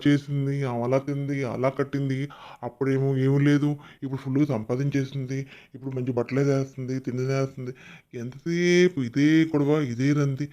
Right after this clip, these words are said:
ఆ, ఏమ్మా ముసలి పెంటి, లైవ్లోకి అంతమంది వచ్చారు కదా, అసలు ఎక్కడైనా ఆ, ఆ దాని గురి-, ఆ టాపిక్ గురించి మాట్లాడుకున్నారా? ఇలా అయింది, అయ్యయ్యో, ఎంత ఘోరంగా అయింది, చిన్న పి-,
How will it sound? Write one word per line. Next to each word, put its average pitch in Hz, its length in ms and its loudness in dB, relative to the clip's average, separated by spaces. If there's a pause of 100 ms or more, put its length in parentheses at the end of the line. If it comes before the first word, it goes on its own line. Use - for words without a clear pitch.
(600)
ఆ, 185 140 -6 (400)
ఏమ్మా 135 560 -4
ముసలి 139 420 -2
పెంటి, 135 480 -4 (720)
లైవ్లోకి 143 420 2
అంతమంది 131 520 2
వచ్చారు 151 280 2
కదా, 120 320 -2 (600)
అసలు 147 180 -8
ఎక్కడైనా 170 400 0
ఆ, - 40 2 (200)
ఆ 135 160 -2 (180)
దాని 123 160 0
గురి-, 147 240 0
ఆ 123 100 -4
టాపిక్ 123 320 -2
గురించి 165 160 2
మాట్లాడుకున్నారా? 139 640 -2 (580)
ఇలా 123 180 -8
అయింది, 139 420 0
అయ్యయ్యో, 127 500 -2
ఎంత 120 200 -4
ఘోరంగా 127 420 -2
అయింది, 135 280 -4 (520)
చిన్న 139 200 -6
పి-, 135 240 -8